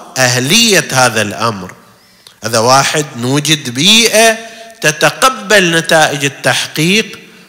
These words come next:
والثاني أن ندعم حتى بالمال.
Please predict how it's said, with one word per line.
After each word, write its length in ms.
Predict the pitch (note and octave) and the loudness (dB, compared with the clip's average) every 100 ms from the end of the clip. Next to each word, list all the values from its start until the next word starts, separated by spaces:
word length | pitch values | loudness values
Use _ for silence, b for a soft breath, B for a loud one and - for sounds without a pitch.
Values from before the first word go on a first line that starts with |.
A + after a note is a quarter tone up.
| B | B
والثاني 760 | G2+ G2 - B2 D#3+ G3 - D3 | -8 -2 0 2 0 -2 -2 -4
أن 300 | B2 A2 E3+ | -4 -2 0
ندعم 460 | A3+ F#3+ E3+ E3 | 0 0 -2 -2
حتى 540 | B2 D#3+ F3 - F#3+ G3 | -2 -2 -6 -2 -2 0
بالمال. 720 | C#3+ A2 A2+ F#3 F#3+ F#2 E2 | -4 -4 0 0 0 -4 -10